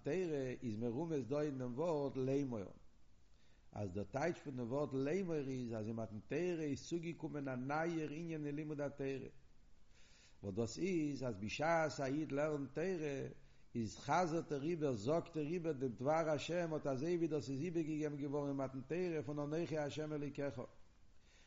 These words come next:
דאס הייסט, אז ביי מתן תורה איז דאך געווען, נישט נאר דער ענין פון חכמה. חכמה איז א תורה, ידיעה איז א תורה.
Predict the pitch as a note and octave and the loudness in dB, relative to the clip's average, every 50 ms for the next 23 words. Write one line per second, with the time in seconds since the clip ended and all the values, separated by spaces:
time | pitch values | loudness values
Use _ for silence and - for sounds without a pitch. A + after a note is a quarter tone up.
0 | - - - G#2+ G2+ - D3+ E3 F3 D3 - - B2+ B2+ A2 B2 A#2+ A2+ A#2+ A#2 | -12 -6 -4 -4 0 2 4 4 4 4 2 0 -2 0 0 0 0 0 0 0
1 | - - A#2+ A2 - C#3 D#3 F#3 F#3 D3 A2+ F#2 - - - - - - - A#2+ | 0 -2 -6 -4 0 2 2 4 4 2 0 -4 -8 -12 -18 -18 -18 -8 -2 0
2 | A#2 A2 B2 A2 G2 G#2+ A2+ G#2 B2 D#3 F3 E3 D3+ C#3+ C3 B2+ C3+ E3 F3 - | 2 2 2 2 0 -2 -2 0 0 2 2 2 2 2 0 0 -2 -2 -2 -4
3 | - - C#3 C#3+ D3+ D3 B2 F2+ D#2+ - - - - - - - - - - G2 | -4 -2 2 4 6 6 4 2 -2 -8 -12 -18 -20 -18 -18 -18 -18 -16 -4 -2
4 | A2+ A#2 B2+ C#3 C#3 C3+ B2+ B2+ - C3 B2 A2+ - - C#3 C3+ A#2 - F#2+ F2+ | 0 2 4 4 4 2 0 0 -2 -4 -4 -2 2 4 4 4 4 2 -4 -8
5 | - - - - - - - - - - - - - - - - - - - - | -8 -10 -12 -16 -16 -16 -18 -16 -16 -18 -20 -20 -20 -20 -20 -20 -20 -18 -18 -18
6 | - - - - - - - - - - - - D3 F3 B2 B2 C#3+ C3+ A#2 - | -20 -20 -20 -20 -20 -20 -20 -20 -18 -10 2 6 6 6 6 6 2 2 2 0
7 | A#2 A2 - - G#2+ G2 F2 D2+ D2+ - - - - - - - - - - - | -2 -2 -2 -2 -2 -2 -4 -4 -8 -12 -14 -16 -18 -18 -18 -20 -18 -18 -18 -12
8 | - F#2+ F#2+ F2 G2 C#3 F3 E3+ D3+ C3+ - C3 B2 A2+ - B2+ A#2 A2 G#2 F#2+ | -8 -6 -4 0 4 6 6 6 6 4 4 0 -2 0 0 -2 0 0 0 -2
9 | E2+ D#2+ | -4 -6